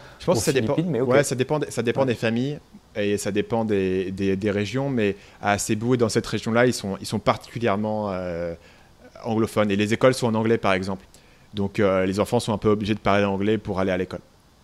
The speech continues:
Speaker 2: Ok.
Speaker 1: Voilà.
Speaker 2: Donc voilà. Donc aujourd'hui, t'es, t'es à Bangkok, t'es content ?
Speaker 1: Donc, voilà, donc je suis content à Bangkok. Donc tu vois, pour des raisons de,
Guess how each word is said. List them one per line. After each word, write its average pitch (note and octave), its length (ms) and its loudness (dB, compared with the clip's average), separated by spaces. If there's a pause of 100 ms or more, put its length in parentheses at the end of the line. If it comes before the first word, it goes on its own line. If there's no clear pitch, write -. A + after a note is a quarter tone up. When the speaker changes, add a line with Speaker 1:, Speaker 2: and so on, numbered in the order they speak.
(1400)
Speaker 2:
Ok. - 320 -4 (520)
Speaker 1:
Voilà. F#2+ 240 -4
Speaker 2:
Donc G#2 160 -2
voilà. F#2+ 220 4
Donc F#2+ 160 -4
aujourd'hui, A#2 300 2
t'es, C3+ 140 4
t'es - 160 0
à G#2+ 80 8
Bangkok, B2 500 4
t'es A#2 100 0
content ? C3 300 2
Speaker 1:
Donc, G#2 120 -2 (460)
voilà, G#2 200 0
donc A2+ 140 -4
je - 40 -8
suis B2+ 100 -2
content A#2+ 240 0
à A2 40 2
Bangkok. G#2 300 2
Donc B2+ 120 4
tu - 80 2
vois, D#3+ 80 8
pour B2+ 140 2
des B2+ 100 4
raisons C3+ 380 4
de, B2+ 260 4